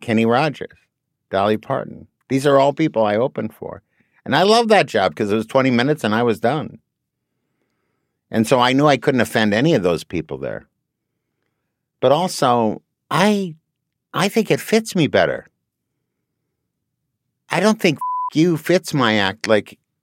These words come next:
it does other people's. Even in my, people are, will whip their head around if I say something like that.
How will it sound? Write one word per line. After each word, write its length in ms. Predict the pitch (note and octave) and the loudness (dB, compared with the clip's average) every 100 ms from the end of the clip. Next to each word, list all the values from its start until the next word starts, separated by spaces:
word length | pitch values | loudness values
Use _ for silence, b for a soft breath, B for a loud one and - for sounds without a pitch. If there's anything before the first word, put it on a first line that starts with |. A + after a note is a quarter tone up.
| _ - | _ -6
it 160 | G#2+ | -2
does 220 | B2 A2 | 2 2
other 200 | A2+ G2+ | 2 0
people's. 480 | D#2+ F2+ D#2 - - _ _ _ _ _ _ _ _ _ | -2 -6 -8 -14 -18 _ _ _ _ _ _ _ _ _
Even 300 | D3 G#3 A3+ | -2 2 4
in 100 | G3 | 4
my, 600 | E3 C#3+ B2+ A#2+ F#2 C2 C3+ | 2 2 2 0 -4 -8 -2
people 240 | F#3+ F3+ | 0 2
are, 220 | D3+ C3+ B2+ | 4 4 2
will 180 | B2+ | 0
whip 240 | A#2+ E3 D#3+ | 2 2 2
their 160 | C3+ | 0
head 180 | A#2 D#3 | 0 0
around 280 | D#3 B2+ G#2 | 2 4 2
if 120 | G#2 | 0
I 120 | A2 A2+ | -2 -2
say 320 | - A#2+ D#3+ | -2 -2 -2
something 400 | D#3 G2 D#2 D#2 | -4 -8 -8 -6
like 260 | D#2 D#2 - | -6 -6 -8
that. 280 | D2+ D2 | -8 -8